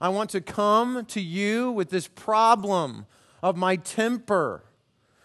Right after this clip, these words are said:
And I want, I want to allow you to shape in me, to mold in me, to break up the ground of this lack of emotional control and this temper. And I want you to break up the hard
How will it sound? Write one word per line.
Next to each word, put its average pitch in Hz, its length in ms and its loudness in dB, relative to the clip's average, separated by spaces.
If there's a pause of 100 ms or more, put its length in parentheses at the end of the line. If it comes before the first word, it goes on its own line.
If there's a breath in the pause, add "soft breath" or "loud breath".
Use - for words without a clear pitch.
And 156 80 -2
I 165 40 0
want, 233 600 2
I 202 140 2
want 254 280 2
to 220 160 0
allow 214 460 6
you 226 680 0 (1040)
to 202 100 -2
shape 262 600 2
in 269 260 0
me, 233 240 2
to 214 160 -2
mold 262 560 4
in 277 180 0
me, 233 220 0
to 214 180 -2
break 233 460 2
up 294 220 4
the 311 100 0
ground 233 580 2
of 196 140 2
this 202 260 -2 (160 loud breath)
lack 233 460 6
of 277 140 4
emotional 277 720 4
control 262 680 4
and 185 160 0
this 247 240 0
temper. 226 640 0 (200 loud breath)
And 165 160 -6 (2250)
I 135 60 -6
want 175 260 -4
you 185 80 -4
to 147 80 -4
break 160 460 -2
up 175 320 2
the 147 100 0
hard 175 680 2